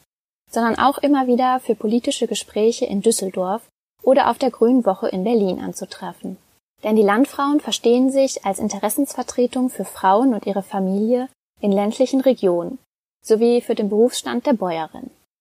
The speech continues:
Hallo Frau Seelhorst, ich freue mich, dass wir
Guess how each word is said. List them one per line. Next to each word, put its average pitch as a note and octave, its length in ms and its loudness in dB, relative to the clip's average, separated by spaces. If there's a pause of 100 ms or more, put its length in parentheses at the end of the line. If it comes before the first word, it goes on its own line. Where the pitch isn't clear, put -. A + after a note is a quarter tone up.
(500)
Hallo D4+ 240 4
Frau B3 220 0
Seelhorst, G#3 760 0
ich - 160 -10
freue A#3 280 0
mich, D#4 220 2
dass A3+ 260 -4
wir G3 340 0